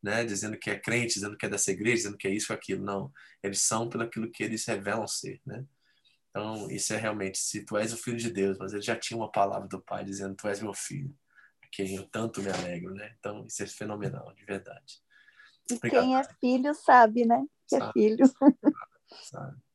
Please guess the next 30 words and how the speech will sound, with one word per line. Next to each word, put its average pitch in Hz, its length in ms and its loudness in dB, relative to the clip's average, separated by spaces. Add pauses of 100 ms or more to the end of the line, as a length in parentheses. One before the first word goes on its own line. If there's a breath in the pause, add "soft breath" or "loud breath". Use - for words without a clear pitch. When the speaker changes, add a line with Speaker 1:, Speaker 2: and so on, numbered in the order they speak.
(440)
Speaker 1:
Né? 107 320 -4 (360)
A 113 100 -2
gente 131 120 0
sabe 139 600 8
só 143 240 4
no, 151 220 6
no 127 120 6
jeito 135 260 4
de - 80 -2
falar, 123 320 8
no 127 100 4
jeito 113 240 -4
de 107 300 0
andar, 113 380 6
no 120 80 0
jeito 117 240 -4
de, 113 360 0
sabe? 123 260 0
"Ah, 131 80 6
esse 135 140 4
é 147 40 2
filho 139 220 -4
da, 123 280 2 (180)
da - 80 0
Thalita", 98 460 -2
com 120 140 -4
certeza. 120 520 -8 (580 soft breath)
Né? 113 300 -4
Sabe 113 320 0
mesmo. - 220 -12